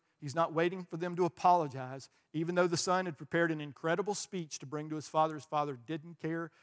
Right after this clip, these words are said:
His father saw he, he had come home. "I'm going to pour out all of my grace and my goodness and everything that I have into his life again. I've longed to do that, and I would have done that before if he'd allowed it."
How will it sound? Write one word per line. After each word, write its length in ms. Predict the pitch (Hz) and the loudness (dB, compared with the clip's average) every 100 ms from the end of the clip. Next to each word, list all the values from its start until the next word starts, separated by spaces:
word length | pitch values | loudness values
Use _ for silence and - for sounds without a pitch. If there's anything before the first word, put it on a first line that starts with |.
| _ | _
His 100 | 131 | -8
father 320 | 165 156 160 | 4 4 4
saw 300 | - 170 170 | 0 4 4
he, 180 | 131 147 - 208 | 4 -8 -12 -10
he 200 | 156 151 | -4 -4
had 120 | 123 - | -4 -10
come 260 | - 170 202 | -6 -6 -6
home. 420 | - 180 202 220 _ - - 151 | -4 -4 -4 -6 _ -20 -6 0
"I'm 220 | 170 170 | 2 0
going 220 | 160 151 | -4 -4
to 80 | 139 | -8
pour 320 | - 175 190 | -4 0 6
out 200 | 185 180 _ - | 6 6 _ 2
all 260 | 156 196 | 4 6
of 100 | 214 | 4
my 140 | 185 185 | 2 0
grace 400 | 147 165 170 170 | 2 0 0 -4
and 80 | 165 | -6
my 100 | 147 | -6
goodness 480 | 143 151 151 - _ _ | -4 -6 -8 -12 _ _
and 100 | 143 | -8
everything 420 | 151 160 165 180 165 | -4 -4 -4 -6 0
that 60 | |
I 60 | 170 | 0
have 320 | 170 135 135 | 0 -6 -6
into 220 | 143 135 | -12 -8
his 140 | 143 120 | -8 -2
life 240 | 139 131 - | -2 -2 -8
again. 360 | 127 120 127 120 _ _ - | -16 -14 -16 -18 _ _ -10
I've 140 | 139 | -8
longed 340 | 135 160 165 156 | 0 2 2 -4
to 60 | |
do 200 | 143 156 | 0 2
that, 240 | 156 156 - | 4 2 2
and 100 | 143 | -6
I 40 | |
would 180 | 135 160 | -4 0
have 120 | 170 | 0
done 180 | 151 180 | 2 2
that 140 | 175 156 | 2 0
before 360 | 147 175 156 | -4 -2 -2
if 100 | 139 | -2
he'd 120 | 143 | -6
allowed 320 | 139 131 139 | -6 -4 -4
it." 100 | 135 | -6